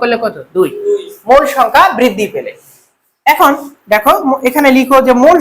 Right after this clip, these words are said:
সংখ্যা বৃদ্ধি পেলে, ঠিক আছে, বৃদ্ধি পেলে, ঠিক আছে, মোল সংখ্যা বৃদ্ধি পেলে তাহলে সাম্যাবস্থা, আচ্ছা, মোল সংখ্যা, এই শোনো, মোল সংখ্যা বৃদ্ধি পেলে যদি এটা বাড়াও,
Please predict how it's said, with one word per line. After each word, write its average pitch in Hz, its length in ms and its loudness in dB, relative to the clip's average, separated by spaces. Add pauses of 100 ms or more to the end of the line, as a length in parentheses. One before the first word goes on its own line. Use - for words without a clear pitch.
সংখ্যা 277 260 2 (100)
বৃদ্ধি 185 360 0
পেলে, 101 180 -10 (1000)
ঠিক 160 160 -16
আছে, 175 120 -6 (160)
বৃদ্ধি 180 300 -2 (100)
পেলে, 110 200 -8 (2000)
ঠিক 220 160 -8
আছে, 208 120 -8 (160)
মোল 269 140 4 (120)
সংখ্যা 262 260 2 (100)
বৃদ্ধি 226 360 -4
পেলে 180 200 2 (760)
তাহলে 277 220 4 (300)
সাম্যাবস্থা, 294 600 2 (160)
আচ্ছা, 185 160 -2 (380)
মোল 302 200 4
সংখ্যা, 339 280 2
এই 370 100 0
শোনো, 254 180 2 (760)
মোল 220 160 2 (100)
সংখ্যা 247 220 2 (120)
বৃদ্ধি 220 360 2
পেলে 160 220 2 (760)
যদি 202 400 0 (520)
এটা 220 200 0 (300)
বাড়াও, 202 280 2